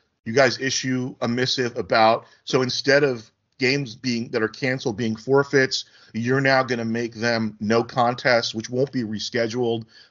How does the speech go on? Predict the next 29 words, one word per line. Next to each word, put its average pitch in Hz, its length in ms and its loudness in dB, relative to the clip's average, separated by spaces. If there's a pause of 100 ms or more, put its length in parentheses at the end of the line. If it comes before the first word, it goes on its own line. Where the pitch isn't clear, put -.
(140)
Um, 104 440 4 (360)
take 175 260 2
me 240 80 -4
through 208 280 -4
that 139 340 2
decision. 143 640 -2 (220)
I'm 135 240 0
guessing 202 400 2
it 156 100 -14
was 147 120 -6
a 127 40 -10
little 147 280 -2
bit 160 200 -4
influenced 156 460 -8
by 127 80 -6
some 135 240 -8
of 131 80 -6
the 131 80 -6
other 131 180 -4
conferences, 175 680 -2 (220)
or 139 120 0
was 131 120 6
this 156 180 0
a - 20 -4
decision 143 420 -2
you 123 160 -8
guys 131 260 2
independently 113 540 -6
reached? 90 400 -8